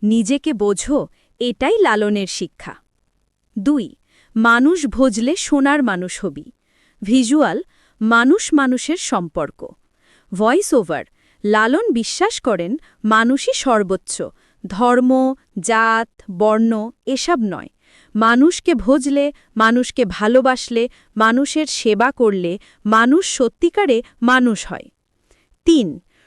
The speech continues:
সব লোকে কয়ে লালন কি জাত সংসারে। ভয়েস ওভার,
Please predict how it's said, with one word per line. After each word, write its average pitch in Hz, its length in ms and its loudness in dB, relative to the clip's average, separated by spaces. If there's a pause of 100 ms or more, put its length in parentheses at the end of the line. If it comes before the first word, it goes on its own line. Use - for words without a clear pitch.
(120)
সব 277 400 0
লোকে 415 420 4
কয়ে 233 320 2
লালন 277 500 2
কি 330 160 0
জাত 214 420 -2
সংসারে। - 680 -8 (680)
ভয়েস 269 400 2
ওভার, 175 300 -2